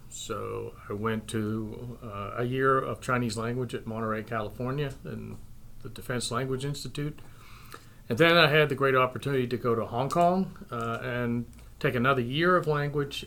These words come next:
at the British Ministry of Defense Chinese Language School. And then I spent a summer at Beijing University doing a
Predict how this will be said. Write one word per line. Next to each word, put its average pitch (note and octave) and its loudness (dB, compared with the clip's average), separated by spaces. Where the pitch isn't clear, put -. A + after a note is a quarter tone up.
at A#2 -2
the A2+ -2
British C#3 2
Ministry C3 -2
of A2 -4
Defense A#2+ -4
Chinese A2+ -4
Language C#3+ 0
School. G#2+ -4
And E3 6
then E3 12
I F3 12
spent A#3 8
a F#3 8
summer A3+ 8
at C#3+ 4
Beijing D#3 6
University C3+ 4
doing A#2 2
a A2+ 0